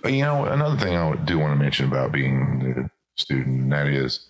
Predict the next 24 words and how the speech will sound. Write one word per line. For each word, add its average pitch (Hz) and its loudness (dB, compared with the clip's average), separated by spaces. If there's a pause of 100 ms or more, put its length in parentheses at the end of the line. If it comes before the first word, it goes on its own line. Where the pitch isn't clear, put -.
(640)
most 92 0
all 82 0
academies 78 0
that 73 0
I 80 0
went 76 2
into, 69 0
and, 69 0
and 76 2
that's, 78 -2
this 69 0
is - 0
a 76 2
good 69 -2 (100)
tip - -4
for 69 -2
if - -8
you're 65 0
going 67 0
to 64 -2
another 64 -2
academy 64 -2
as - -4
well. 78 -2